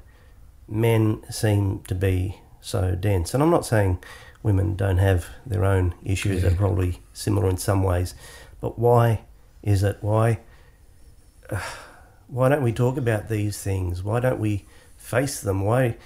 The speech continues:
Speaker 1: you know, why is it so hard?
Speaker 2: We hear about Adam and Eve in the Garden of Eden,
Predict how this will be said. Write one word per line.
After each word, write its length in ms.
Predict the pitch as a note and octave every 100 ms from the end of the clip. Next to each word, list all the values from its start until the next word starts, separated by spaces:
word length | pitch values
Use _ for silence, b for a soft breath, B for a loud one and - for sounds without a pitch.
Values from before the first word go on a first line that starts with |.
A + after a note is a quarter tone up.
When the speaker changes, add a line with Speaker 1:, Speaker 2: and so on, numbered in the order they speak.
| B B -
Speaker 1:
you 80 | A#2+
know, 340 | C3+ C#3+ C#3 - - - - - - - A#2+
why 320 | G#2+ B2 D#3+
is 100 | C#3+
it 100 | -
so 200 | - F#2+
hard? 440 | B2+ F#3+ G3 - - - - - -
Speaker 2:
We 180 | C#3+ B2
hear 240 | C#3+ C3+
about 380 | A2+ A2 G#2 - - B B B B B B B B A2+
Adam 240 | A2 G2
and 80 | G2+
Eve 180 | G#2+ G2
in 80 |
the 60 | F2
Garden 340 | F#2+ F2 F2
of 80 | F2
Eden, 320 | F2+ F#2 -